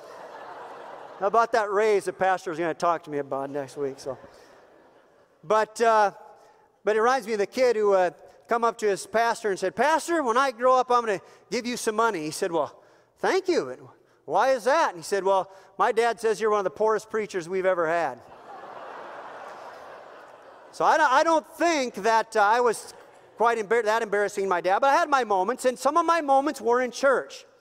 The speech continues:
And it wasn't because I was unruly or, or, uh, whatever,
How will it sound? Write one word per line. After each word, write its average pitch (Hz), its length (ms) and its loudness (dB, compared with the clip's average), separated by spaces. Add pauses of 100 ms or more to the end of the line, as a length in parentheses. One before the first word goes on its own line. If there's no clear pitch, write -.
(520)
And 151 60 -2
it 185 60 2
wasn't 262 260 2
because 262 260 0
I 240 160 2
was 254 160 2
unruly 233 640 0
or, 202 200 0 (260)
or, 190 220 2
uh, 185 100 2
whatever, 214 580 2